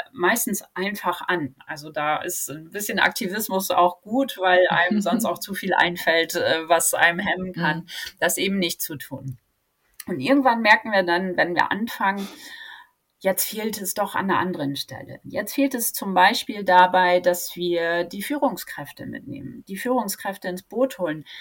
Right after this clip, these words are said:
Speaker 1: welche Aufgaben die Führungskräfte eigentlich übernehmen können, um dieses Lernen in der Arbeit, dieses agile Lernen auch unterstützen können. Das, äh, ist auf jeden Fall auch ein sehr spannendes Thema.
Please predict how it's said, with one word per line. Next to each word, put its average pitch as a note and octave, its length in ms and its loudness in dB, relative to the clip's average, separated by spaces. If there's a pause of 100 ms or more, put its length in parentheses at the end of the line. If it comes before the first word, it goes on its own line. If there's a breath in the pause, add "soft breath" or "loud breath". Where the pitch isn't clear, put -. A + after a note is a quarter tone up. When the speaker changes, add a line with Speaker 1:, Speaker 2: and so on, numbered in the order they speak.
(160 loud breath)
Speaker 1:
welche F#3 320 4
Aufgaben F#3 540 4
die F3 80 -8
Führungskräfte A3+ 760 -2
eigentlich F3+ 380 -4
übernehmen F#3+ 520 0
können, D3 360 -8
um F3 180 -6
dieses F3 320 -8
Lernen F#3 460 2
in A#3 180 0
der G3+ 220 2
Arbeit, D3+ 540 -2
dieses - 240 -8
agile A3 360 -4
Lernen F3+ 380 0
auch D#3+ 160 0
unterstützen F#3+ 880 -4
können. D3 280 -8 (520 loud breath)
Das, F#3 340 2
äh, F3+ 400 8
ist - 140 0
auf F#3 160 2
jeden F3+ 100 -2
Fall D3+ 200 -2
auch F3+ 200 0
ein F3 100 -6
sehr C#3+ 220 0
spannendes D3+ 500 -8
Thema. E3 400 -10